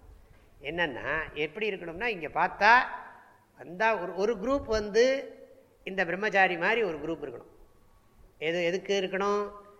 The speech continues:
அவங்க வந்து இதுதான் பாராயணம் பண்றது, படிக்கிறது, இந்த கோயில் பூஜை, அது எல்லாம் அது ஒரு குரூப்.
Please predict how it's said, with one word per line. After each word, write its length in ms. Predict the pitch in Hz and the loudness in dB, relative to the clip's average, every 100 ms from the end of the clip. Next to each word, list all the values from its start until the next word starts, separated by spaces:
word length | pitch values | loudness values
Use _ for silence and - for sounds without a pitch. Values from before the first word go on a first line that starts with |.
| - - _ | -20 -20 _
அவங்க 300 | 156 180 175 | 0 2 0
வந்து 280 | 170 196 254 | -2 -2 -6
இதுதான் 480 | 185 196 185 - - | 0 0 0 -4 -6
பாராயணம் 500 | 165 170 165 160 156 | 0 2 4 2 -2
பண்றது, 360 | 151 147 147 165 165 | -6 -6 -4 -4 -2
படிக்கிறது, 360 | 165 156 156 | -2 -4 -6
இந்த 180 | 170 165 | -6 -6
கோயில் 340 | 170 202 190 | 0 2 2
பூஜை, 320 | - 165 170 170 | -2 -8 -2 0
அது 180 | 160 | 0
எல்லாம் 260 | 160 208 269 | -2 -2 -2
அது 160 | 175 175 | 0 -2
ஒரு 100 | 156 | -2
குரூப். 320 | 143 180 | -2 -4